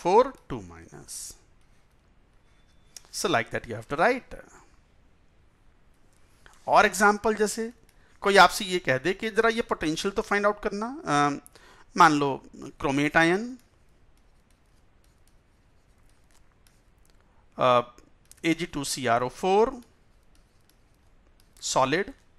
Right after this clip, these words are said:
सिल्वर, सॉलिड, तो बताओ ये भी क्या है, मेटल, metal insoluble salt, anion half cell।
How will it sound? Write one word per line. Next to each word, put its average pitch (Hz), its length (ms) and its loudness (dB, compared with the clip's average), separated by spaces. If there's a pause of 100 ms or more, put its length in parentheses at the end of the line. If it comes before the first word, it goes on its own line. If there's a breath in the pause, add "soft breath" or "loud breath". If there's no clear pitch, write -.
(380)
सिल्वर, 95 440 -6 (1080)
सॉलिड, - 340 -4 (760 soft breath)
तो - 40 -12
बताओ 240 260 4
ये 226 220 0
भी 240 120 -4
क्या 175 180 4
है, 139 80 4
मेटल, 185 500 4 (120)
metal 127 280 0
insoluble 170 500 0
salt, 196 320 0
anion 220 380 6
half 120 200 0
cell। 80 260 -10